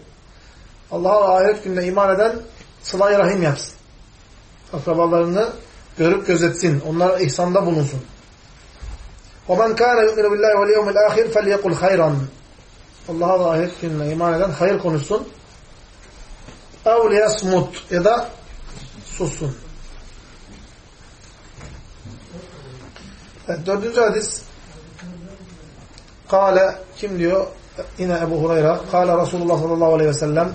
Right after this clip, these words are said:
"İnna Allah Teala halakal halk." Allah Teala mahlukatı yarattı. "Hatta izâ faraga minhum," bu yaratma işini bitirince mahlukatı yani.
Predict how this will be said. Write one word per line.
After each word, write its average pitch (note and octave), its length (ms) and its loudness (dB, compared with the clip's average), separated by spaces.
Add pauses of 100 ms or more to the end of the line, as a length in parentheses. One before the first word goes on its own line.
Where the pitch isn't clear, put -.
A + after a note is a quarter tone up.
"İnna F#3+ 200 0
Allah F3 380 2
Teala F3+ 380 2
halakal F3+ 320 2
halk." F#3 400 0 (800)
Allah G3 220 0
Teala F#3 220 4
mahlukatı F3 540 0
yarattı. E3 560 2 (840)
"Hatta F#3+ 440 2
izâ F#3 320 4
faraga F3 420 4
minhum," F3 460 0 (880)
bu F#3 60 -4
yaratma F3 460 0
işini E3+ 240 -6
bitirince E3 420 -6 (600)
mahlukatı D3+ 600 0
yani. C#3+ 260 2